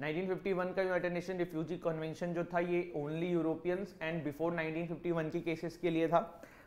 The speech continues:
but नाइनटीन सिक्सटी सेवन में इसको चेंज किया गया और इस प्रोटोकॉल के अंदर everyone is included in it,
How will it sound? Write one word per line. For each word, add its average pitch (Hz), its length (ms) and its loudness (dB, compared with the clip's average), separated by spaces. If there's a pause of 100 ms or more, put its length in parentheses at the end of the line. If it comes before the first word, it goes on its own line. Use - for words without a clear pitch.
but 185 180 12
नाइनटीन 180 380 10
सिक्सटी 190 300 6
सेवन 170 280 8
में 180 80 2
इसको 175 220 4
चेंज 156 320 6
किया 170 260 10
गया 165 220 8 (500)
और 147 480 4
इस 175 100 -10
प्रोटोकॉल 170 540 2
के 170 80 2
अंदर 175 360 4
everyone 160 300 2
is 170 140 0
included 160 420 0
in 165 180 -2
it, 185 80 -2